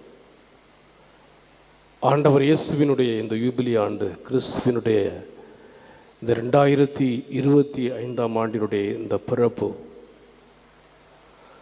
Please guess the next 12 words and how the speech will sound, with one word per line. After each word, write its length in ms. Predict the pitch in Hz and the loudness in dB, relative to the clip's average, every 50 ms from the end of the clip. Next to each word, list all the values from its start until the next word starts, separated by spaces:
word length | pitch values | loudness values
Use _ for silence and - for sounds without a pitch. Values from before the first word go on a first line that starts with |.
| - - - - - - - - _ _ _ - | -20 -20 -20 -20 -20 -20 -20 -20 _ _ _ -8
நம் 220 | - 147 143 147 143 | -2 0 0 2 4
அனைவருக்கும் 760 | 143 151 175 180 170 180 175 180 175 - 175 175 175 165 143 | 4 6 6 6 6 6 6 4 2 0 -4 -2 0 2 4
ஒரு 200 | 143 135 127 123 117 110 104 98 92 90 90 87 - - - - - - - - _ _ - - 123 131 | 4 4 4 2 0 -2 -4 -6 -8 -8 -10 -14 -16 -20 -20 -20 -20 -20 -20 -20 _ _ -18 -10 -4 -2
மகிழ்ச்சியூட்டுகின்ற 1300 | 135 139 160 175 - - - - 170 165 160 156 156 - 160 151 151 147 147 139 127 139 147 147 151 151 - - - - - - - - - - - - - - _ _ _ _ - - | 0 2 2 2 0 0 0 2 4 4 4 4 2 2 0 0 2 -2 -2 -2 2 4 4 4 4 2 -4 -12 -18 -18 -20 -20 -20 -20 -20 -20 -20 -20 -20 -20 _ _ _ _ -2 2
பேரொலியை, 840 | 147 143 147 143 139 131 123 120 120 113 107 107 104 107 113 123 156 - - - - - - - - | 4 6 6 6 6 4 4 2 0 -6 -6 -8 -8 -8 -10 -12 -14 -18 -18 -20 -20 -20 -18 -6 2
பெருமகிழ்வை 720 | 147 143 143 135 131 123 104 - 143 135 131 131 135 127 131 | 2 4 4 4 0 0 0 0 0 0 0 0 -2 -4 -4
கொண்டு 280 | - 123 117 107 113 | -6 -8 -6 -4 -4
வர 200 | 104 98 95 98 | -4 -4 -4 -4
வேண்டும். 440 | 95 92 87 87 - - - - - - - - - _ _ _ _ _ _ _ _ _ _ _ _ _ _ _ _ _ _ _ _ _ _ _ _ _ _ - - - - - - - - - - - - - - - - - - _ _ _ - - _ _ _ _ _ _ _ _ _ _ _ _ _ - | -8 -8 -10 -12 -14 -18 -20 -20 -20 -20 -20 -20 -20 _ _ _ _ _ _ _ _ _ _ _ _ _ _ _ _ _ _ _ _ _ _ _ _ _ _ -20 -20 -20 -20 -20 -20 -20 -20 -20 -20 -20 -20 -20 -20 -20 -20 -20 -20 _ _ _ -20 -20 _ _ _ _ _ _ _ _ _ _ _ _ _ -2
அதற்காக 560 | - 147 160 165 156 - 170 180 170 151 165 | 2 4 4 4 4 4 2 2 2 2 0
நாம் 240 | 156 170 160 151 147 | 0 0 0 0 0
பல்வேறு 560 | - 151 160 170 170 180 180 185 180 170 160 | 0 2 2 4 4 6 4 4 4 2 2